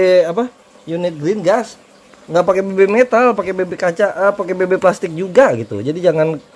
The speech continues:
ketipu-tipu lagi lah pakai B B metal. Oke, kita tes nih pakai B B nol dua belas ya, buat bro di Depok.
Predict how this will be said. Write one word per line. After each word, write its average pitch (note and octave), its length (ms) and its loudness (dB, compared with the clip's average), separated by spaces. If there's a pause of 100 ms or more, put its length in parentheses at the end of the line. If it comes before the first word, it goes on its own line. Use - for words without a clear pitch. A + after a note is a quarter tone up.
(120)
ketipu-tipu D#3 640 -4
lagi D#3+ 240 2
lah A#3+ 80 2
pakai D3 240 -4
B D3+ 160 -2
B D#3+ 320 2
metal. D#3 560 0 (580)
Oke, G3 320 0
kita G3+ 160 2
tes G#3 400 -2
nih A3 160 2
pakai E3 320 0
B D#3+ 240 0
B D#3 160 2
nol D3+ 320 2
dua D3 160 4
belas D#3 320 0
ya, D3+ 160 2 (240)
buat B2 160 -4
bro B2 160 -2
di A#2+ 80 -4
Depok. A2 400 -2